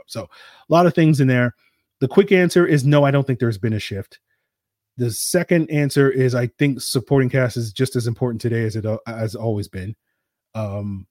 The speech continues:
you know, this is a team sport, right? You know, we like to make it about the quarterback, but it's, it's still a team sport. And that was true in two thousand and two just as much as it's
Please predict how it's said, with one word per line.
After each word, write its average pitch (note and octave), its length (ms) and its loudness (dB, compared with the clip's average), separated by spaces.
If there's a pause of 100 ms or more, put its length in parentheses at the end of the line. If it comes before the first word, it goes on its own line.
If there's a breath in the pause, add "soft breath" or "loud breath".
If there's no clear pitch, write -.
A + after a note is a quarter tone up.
you G2+ 140 -8
know, F#2 240 -10 (120)
this G2+ 120 -10
is F#2+ 100 -10
a B2 100 0
team C#3 240 0
sport, G#2 340 -8 (340)
right? A2 320 -8 (180)
You A#2 100 -6
know, G2 120 -6
we G#2+ 100 -2
like A#2 160 2
to C#3+ 80 0
make C3 140 2
it C3 60 2
about B2 160 2
the C3+ 60 -4
quarterback, G2 420 -6
but G#2+ 100 -6
it's, G#2+ 180 -10
it's - 140 -12
still A#2+ 180 0
a A#2 80 0
team A#2 180 -4
sport. F#2 360 -12 (160)
And G#2+ 80 -6
that A2 120 -8
was G#2+ 120 -10
true A#2+ 180 0
in A2 60 -2
two A#2+ 160 -4
thousand A2+ 260 0
and G#2+ 100 -4
two A2+ 200 -2
just G#2 240 -8
as G#2 80 -8
much G#2+ 180 -6
as G2+ 140 -8
it's G2 200 -10